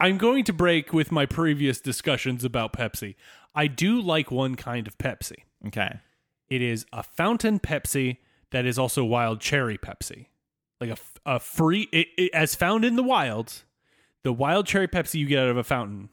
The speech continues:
Speaker 1: like, you know,
Speaker 2: Okay.
Speaker 1: the, the tap. That is so good. I drank that in college. Uh, too much.
Speaker 2: Everybody's got their one Pepsi.
Speaker 1: <laughs> I'm just happy to have found mine,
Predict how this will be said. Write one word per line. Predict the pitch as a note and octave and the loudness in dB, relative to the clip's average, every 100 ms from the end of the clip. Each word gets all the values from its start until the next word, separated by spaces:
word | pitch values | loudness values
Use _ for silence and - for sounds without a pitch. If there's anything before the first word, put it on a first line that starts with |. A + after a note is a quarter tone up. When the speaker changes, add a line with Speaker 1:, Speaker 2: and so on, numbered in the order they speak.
| - | -16
Speaker 1:
like, | G#2+ - | -18 -12
you | A#2+ | -2
know, | A2 | 0
Speaker 2:
Okay. | G2 A#2+ | 2 0
Speaker 1:
the, | C3 | 0
the | A#2 | -4
tap. | - A2 D2+ - _ - - _ _ - | -4 -8 -8 -20 _ -20 -20 _ _ 0
That | F3 - - _ _ | 0 0 -12 _ _
is | - A#2+ A2+ - _ _ _ _ _ _ _ _ _ _ _ | -4 -2 -2 -8 _ _ _ _ _ _ _ _ _ _ _
so | - D3+ F3+ | -4 2 2
good. | D#3 A2 - - - _ _ _ _ _ _ _ _ _ _ | 2 -2 -6 -14 -20 _ _ _ _ _ _ _ _ _ _
I | D3+ F3 | 0 2
drank | F#3 E3+ | 2 0
that | E3 C#3 | 0 0
in | A2+ | -2
college. | - A#2+ G#2+ G2 - - _ _ _ _ _ | -2 -2 -2 -8 -14 -20 _ _ _ _ _
Uh, | B3+ | -2
too | - A3+ | 0 0
much. | C#3+ G#2 - - _ _ _ _ | -2 -4 -10 -18 _ _ _ _
Speaker 2:
Everybody's | D3 D3+ D#3+ D3+ C#3 | 0 2 2 2 2
got | C3+ B2+ | 0 0
their | B2 A2+ | 0 0
one | A2 G#2+ | -2 -4
Pepsi. | G2+ F#2+ - - D#2 A2 - _ - | -4 -6 -6 -10 -10 -12 -18 _ -10
Speaker 1:
<laughs> | - - - - - _ _ _ _ _ - - | -10 -10 -18 -20 -20 _ _ _ _ _ -8 0
I'm | F#3+ F#3+ | 2 2
just | F3+ - | 0 0
happy | C3+ D3 C#3 | 0 2 2
to | B2+ | 2
have | B2 | 2
found | - B2 A#2+ | 0 -2 -2
mine, | F#2+ F2 | -6 -12